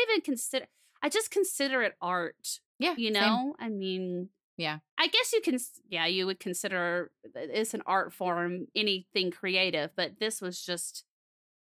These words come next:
Speaker 1: uh,
Speaker 2: It's
Speaker 1: yeah,
Speaker 2: different,
Speaker 1: like,
Speaker 2: though.
Speaker 1: you
Speaker 2: I know what you mean. Yeah.
Speaker 1: Yeah, like, you're just visually, like, inside an art gallery of someone's mind in some way. It's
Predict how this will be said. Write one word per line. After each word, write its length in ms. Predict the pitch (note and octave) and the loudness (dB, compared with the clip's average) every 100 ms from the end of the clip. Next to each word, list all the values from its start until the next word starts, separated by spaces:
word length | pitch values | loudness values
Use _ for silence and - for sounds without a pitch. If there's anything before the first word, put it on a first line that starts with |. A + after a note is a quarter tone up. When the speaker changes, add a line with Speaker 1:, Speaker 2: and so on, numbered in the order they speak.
| _ - | _ -4
Speaker 1:
uh, 120 | F#3 | 0
Speaker 2:
It's 160 | - F#3+ | 0 4
Speaker 1:
yeah, 40 | |
Speaker 2:
different, 260 | A#3 A3 F#3 | 4 4 2
Speaker 1:
like, 100 | G3+ | 4
Speaker 2:
though. 100 | D#3+ | 4
Speaker 1:
you 60 | F3+ | 4
Speaker 2:
I 60 | |
know 120 | G3+ | 4
what 140 | F3 D3+ | 2 0
you 80 | D3+ | -4
mean. 320 | D3+ D3 D3 | -6 -6 -6
Yeah. 220 | D3 C#3+ | -6 -4
Speaker 1:
Yeah, 360 | A3+ C4 B3+ F3 | 2 4 4 2
like, 220 | A#3+ A#3+ | -2 0
you're 120 | C4+ C4 | 0 2
just 240 | C4 C4 | 2 -2
visually, 800 | G#3 G3 A#3+ A#3+ C#4 C#4+ D4 C#4+ | -6 0 2 2 0 2 4 4
like, 260 | B3 A3 - | 4 0 0
inside 440 | A#3+ A#3 - B3 A3 | 0 0 2 0 0
an 80 | G3+ | 0
art 280 | G#3 G3 - | -2 -2 -2
gallery 360 | F#3 F#3+ F#3 | 0 2 0
of 120 | F3 | -2
someone's 360 | - F#3 F3+ E3 | -2 -2 -2 -2
mind 540 | E3+ D#3+ D3+ C3+ C3+ | -4 -2 -2 -2 -6
in 120 | D3 D3 | -6 -6
some 260 | - D#3 | -6 -8
way. 280 | - E3 - | -6 -6 -4
It's 100 | F#3+ | -2